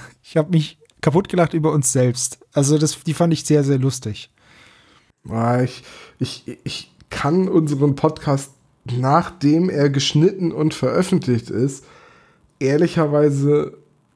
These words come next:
Speaker 2: nicht so gut hören. Also ich, ich jetzt,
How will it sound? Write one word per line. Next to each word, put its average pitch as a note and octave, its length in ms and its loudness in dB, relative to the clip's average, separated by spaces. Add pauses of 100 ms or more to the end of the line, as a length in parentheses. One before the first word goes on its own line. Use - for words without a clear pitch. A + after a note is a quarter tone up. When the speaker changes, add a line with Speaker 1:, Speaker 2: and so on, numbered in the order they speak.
(340)
Speaker 2:
nicht D3+ 460 2
so C#3+ 480 2
gut D3 460 -4
hören. G#2+ 760 2
Also B2 320 0 (680)
ich, - 320 -14
ich - 200 -6
jetzt, E3+ 320 0